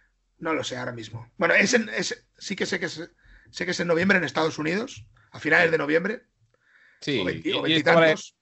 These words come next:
Speaker 2: vale para un roto pan descosido. En, en algunos sitios se ha estrenado como en Navidad, en otros tal,
Speaker 1: Sí.
Speaker 2: porque claro, al final
Speaker 1: En, en, en casi toda, en casi todos los sitios donde se puso, en España no se puso, pero en casi todos los sitios donde se puso,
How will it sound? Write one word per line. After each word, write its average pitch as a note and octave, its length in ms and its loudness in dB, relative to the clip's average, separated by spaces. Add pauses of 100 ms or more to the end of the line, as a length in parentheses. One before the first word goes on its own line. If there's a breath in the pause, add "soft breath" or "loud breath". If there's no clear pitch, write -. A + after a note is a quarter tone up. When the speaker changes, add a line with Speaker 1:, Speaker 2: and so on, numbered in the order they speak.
Speaker 2:
vale D#3+ 220 4
para C3 120 4
un B2+ 40 -2
roto C3 120 -2
pan B2 120 2
descosido. F#2+ 460 -4
En, G#2 160 -8
en B2 380 -2
algunos C3 280 0
sitios C3+ 220 -6
se - 60 -4
ha - 20 -6
estrenado A2+ 300 -2
como G#2 160 -2
en G2+ 60 -2
Navidad, C3 580 4
en G#2 100 -2
otros G#2 240 -6
tal, A2+ 160 -2
Speaker 1:
Sí. A#2+ 60 -4
Speaker 2:
porque G2+ 180 -4
claro, G2+ 280 -4
al F2 80 -12
final A2 280 0
Speaker 1:
En, F#3 60 0
en, G#3 180 -2 (160)
en E3 120 -6
casi E3+ 240 0
toda, A3+ 380 4
en E3+ 100 -6
casi D#3 220 -6
todos G#3+ 220 -2
los A3+ 140 0
sitios G3+ 240 -4
donde F#3 220 -2
se D#3+ 140 -4
puso, B3 460 2 (600)
en D3+ 220 -2
España E3+ 280 2
no F3 80 -2
se D#3 100 -4
puso, D#3 200 -8
pero D#3 100 -2
en C#3+ 60 -10
casi C#3 140 -10
todos E3+ 140 -4
los E3 60 -8
sitios F3+ 180 -4
donde E3 140 -6
se D3 100 -6
puso, G3 360 -6